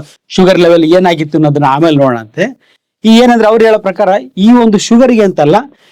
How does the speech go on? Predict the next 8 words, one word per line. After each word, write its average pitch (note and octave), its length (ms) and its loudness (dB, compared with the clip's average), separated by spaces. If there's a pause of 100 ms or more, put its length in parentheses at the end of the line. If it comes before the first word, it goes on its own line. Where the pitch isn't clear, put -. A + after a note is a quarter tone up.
(120)
ಎಲ್ಲಾ A#3 380 0
ರೀತಿ C#4 260 0
ಕಾಯಿಗಳ-, F#3+ 460 0
ಕಾಯಿಲೆಗಳಿಗೆ, D#3 500 -2
ಈ B2+ 80 -14
ಸಾವಿರಾರು G#3 600 -2
ಕಾಯಿಲೆಗಳು G3 420 0
ಏನಿದಾವಲ್ಲ, E3+ 400 0